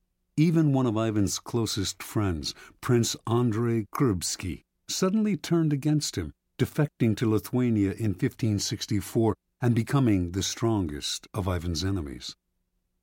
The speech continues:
When Kurbsky began raising troops for an invasion,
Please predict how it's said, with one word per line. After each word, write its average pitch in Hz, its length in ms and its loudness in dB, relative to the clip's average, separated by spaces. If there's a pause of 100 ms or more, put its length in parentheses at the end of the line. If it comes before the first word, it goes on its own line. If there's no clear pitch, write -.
(460)
When 120 260 4
Kurbsky 143 640 0
began 98 360 2
raising 98 360 2
troops 107 420 -2
for 98 200 -2
an 90 80 0
invasion, 90 600 0